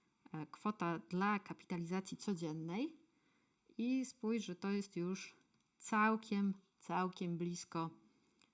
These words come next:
e, liczby E. Jeśli przejdziesz z kapitalizacją do, e, kapitalizacji co sekundę, a zatem weźmiesz granicę, jeden plus jedna n-ta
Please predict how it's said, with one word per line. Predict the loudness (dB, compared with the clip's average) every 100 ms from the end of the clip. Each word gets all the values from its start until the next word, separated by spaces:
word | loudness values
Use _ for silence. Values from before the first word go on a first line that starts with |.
| _ _ -6
e, | -4 -4
liczby | -4 -4 -2 -4 -4
E. | -6 -8 _ _ _ _ _ _ _ _ _ -10
Jeśli | -8 -6 -8
przejdziesz | -6 -2 -2 -2 -6 -10 _ _ _ _ _ _ _
z | -8 -4 -2 -2 -6 _
kapitalizacją | -12 -10 -8 -6 -4 -2 -2 -4 -8 -8 -10 -8
do, | -6 -4 -4 -6 -12 _ -8
e, | -6 -6
kapitalizacji | -8 -10 -4 -4 -2 -4 -6
co | -8
sekundę, | -6 -4 2 4 4 2 -2 -4 _ _ _ _ _ _ _ _ -6
a |
zatem | -4 -2 -4
weźmiesz | -4 -4 -6 -6
granicę, | -2 2 6 6 4 -2 -4 -4 -6 _ _ _ _ _ _ _ _ _ -2
jeden | 0 0 -4
plus | -8 -6
jedna | -4 -2 -4 -4
n-ta | -6 -6 -6 -10